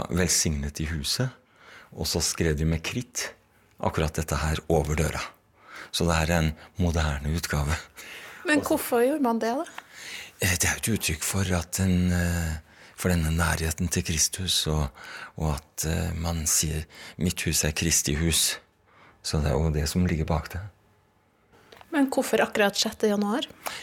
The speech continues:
Speaker 1: Det er, eh, da Kristus trer frem for verden. Og det første uttrykket for det er jo nettopp at disse ikke-jødiske tre vise menn kommer og tilber barnet. Et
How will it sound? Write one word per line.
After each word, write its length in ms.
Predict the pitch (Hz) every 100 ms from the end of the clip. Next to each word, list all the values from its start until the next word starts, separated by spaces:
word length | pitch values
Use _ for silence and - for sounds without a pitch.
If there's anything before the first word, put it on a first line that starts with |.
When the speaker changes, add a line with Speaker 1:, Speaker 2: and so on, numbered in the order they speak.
| - -
Speaker 1:
Det 260 | - 87 80
er, 320 | - 80 80 80
eh, 240 | 78 78 78
da 200 | 80 80
Kristus 500 | 78 85 78 - 73
trer 240 | - 85 76
frem 380 | - 82 80 85
for 180 | 87 87
verden. 380 | 82 78 82 92 - - - - - -
Og 180 | - -
det 80 | -
første 400 | - - - 90
uttrykket 320 | - 76 73
for 100 | 85
det 140 | 85 85
er 160 | 82
jo 80 | 76
nettopp 400 | 80 73 76 - 76
at 180 | - - - - -
disse 320 | - 82 - -
ikke-jødiske 1040 | - - 78 69 73 71 78 - - 87 - _ _ _ _ - _ _ _ - _ _ -
tre 280 | - 78 80
vise 340 | 82 85 -
menn 300 | 80 82 92 76 - - - _ - -
kommer 480 | 90 76 71 78 - - _ _ - - -
og 200 | - 80 -
tilber 380 | 80 73 80
barnet. 360 | 80 80 78 78 - _ - - - -
Et 160 | -